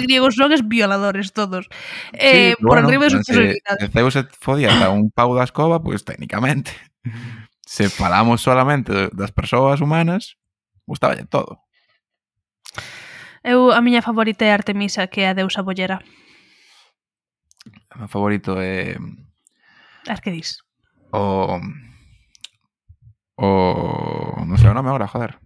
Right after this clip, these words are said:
Speaker 2: O fauno que entrena a Hércules na peli de Disney.
Speaker 1: <laughs> Phil.
Speaker 2: <laughs>
Speaker 1: Phil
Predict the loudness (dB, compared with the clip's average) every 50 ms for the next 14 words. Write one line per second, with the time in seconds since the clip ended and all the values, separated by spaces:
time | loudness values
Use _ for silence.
0 | _ _ _ _ _ -8 -8 -6 0 2 4 4 4 4 2 2 0 0 0 2
1 | 2 2 2 2 0 0 0 -2 0 0 0 -2 0 -2 -2 -2 0 -2 -2 -2
2 | -4 -4 -4 -8 -8 -12 -16 -16 -20 -20 _ _ _ _ _ _ _ _ _ _
3 | _ _ _ _ _ _ _ _ _ _ _ -20 _ _ 0 2 2 2 0 0
4 | -2 -10 -12 -14 -14 -16 -16 -20 -12 0 0 0 0 0 _ _ _ _ _ _
5 | -20 _ -14 -4 0 2 4 4 2 2 -2 -8 -14 -16 _ _ _ _ _ _
6 | _ _ _ -18 -8 -2 -2 -2 -2 -2 -6 -6 -4 2 2 4